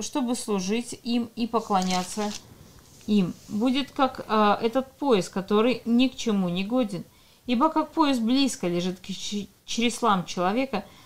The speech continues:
так я приблизил его к себе весь дом Израилев и весь дом Иудин, говорит Господь,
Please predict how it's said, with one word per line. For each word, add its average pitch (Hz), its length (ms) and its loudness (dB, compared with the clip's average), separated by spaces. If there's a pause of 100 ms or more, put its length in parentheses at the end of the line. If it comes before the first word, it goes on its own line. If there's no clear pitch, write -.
(140)
так 226 160 2
я 302 100 4
приблизил 294 580 2
его 254 440 2
к - 40 -10
себе 240 520 4
весь 233 540 0
дом 277 280 4
Израилев 185 600 0
и 220 100 -6
весь 254 240 2
дом 233 320 2
Иудин, 190 460 0
говорит 185 340 2
Господь, 190 480 -2